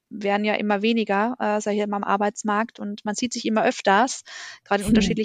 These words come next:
Speaker 1: Zielgruppen und da ist die Verabschiedung, finde ich, und das vergessen ganz, ganz viele, dass man da eigentlich noch mal, äh, so, äh, noch mal schöne, sag ich jetzt mal, äh,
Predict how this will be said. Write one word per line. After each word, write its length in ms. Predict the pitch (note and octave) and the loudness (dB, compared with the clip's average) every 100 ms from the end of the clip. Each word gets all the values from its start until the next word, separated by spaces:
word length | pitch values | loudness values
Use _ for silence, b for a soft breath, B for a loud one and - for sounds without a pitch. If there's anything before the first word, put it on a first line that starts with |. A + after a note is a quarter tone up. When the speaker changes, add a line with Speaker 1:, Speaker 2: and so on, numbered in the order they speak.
| - A3 | -4 -4
Speaker 1:
Zielgruppen 800 | B3+ C#4 - A3+ A3 A3+ B3+ | -2 -2 0 2 2 2 2
und 140 | A#3 A3 | 2 4
da 80 | G#3+ | 4
ist 100 | - | 4
die 60 | |
Verabschiedung, 720 | G#3+ - - - - A3+ G3+ | 0 2 2 0 -2 -2 -4
finde 260 | - G#3 G3+ | -4 -6 -4
ich, 80 | G#3 | -6
und 80 | F#3+ | -8
das 120 | - | -4
vergessen 420 | G3+ G#3 A3 A3+ | -2 -2 -2 -4
ganz, 260 | G3 A3+ - | -4 -4 -4
ganz 200 | A3+ - | -4 -4
viele, 400 | - A#3+ C4+ D#4+ B B B B | -6 0 2 0 B B B B
dass 140 | G#3+ | -2
man 120 | A3 G#3+ | 2 6
da 160 | A3 | 6
eigentlich 360 | A#3 G#3 G3+ G3+ | 6 2 -2 -6
noch 160 | G3+ - | -6 0
mal, 280 | F#3+ F#3+ - | 2 2 2
äh, 180 | F#3+ F#3+ | 0 0
so, 300 | - G3+ F#3+ _ _ _ _ _ _ | 0 0 0 _ _ _ _ _ _
äh, 300 | G#3 G3+ G3+ G3 _ - | 0 2 0 -4 _ -4
noch 120 | G3+ | 0
mal 120 | G#3 | 2
schöne, 360 | F#3 - B3+ C#4 | 4 6 6 6
sag 160 | A#3+ A3+ | 6 4
ich 40 | |
jetzt 180 | A3+ - | 4 2
mal, 240 | A3 A3 | 4 4
äh, 380 | - G#3 G#3 G#3 | 4 4 4 2